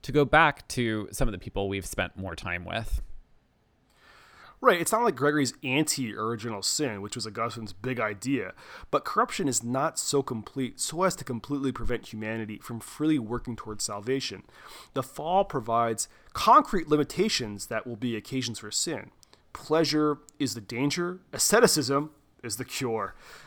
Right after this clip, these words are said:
Speaker 2: Pleasure can be controlled by human beings, and it doesn't have to be the Augustinian super pessimistic scenario.
Speaker 1: Yeah, it's like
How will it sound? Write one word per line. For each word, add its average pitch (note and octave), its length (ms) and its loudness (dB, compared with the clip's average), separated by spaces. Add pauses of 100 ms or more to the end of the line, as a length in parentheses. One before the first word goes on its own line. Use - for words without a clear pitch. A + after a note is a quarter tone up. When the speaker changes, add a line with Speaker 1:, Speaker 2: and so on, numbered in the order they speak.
(140)
Speaker 2:
Pleasure F#3 380 8
can E3+ 160 2
be D#3 80 4
controlled D#3 440 0
by E3 100 4
human D#3 220 -2
beings, G#2+ 500 -6 (340)
and C3+ 80 -2
it B2+ 40 0
doesn't D#3+ 180 0
have D#3+ 140 0
to C3+ 100 -4
be C3 300 -2
the B2 140 -6
Augustinian A#2 640 -4
super - 360 0
pessimistic A2 640 -8
scenario. - 480 -14
Speaker 1:
Yeah, B2+ 340 2
it's C#3 180 -4
like A3 240 -2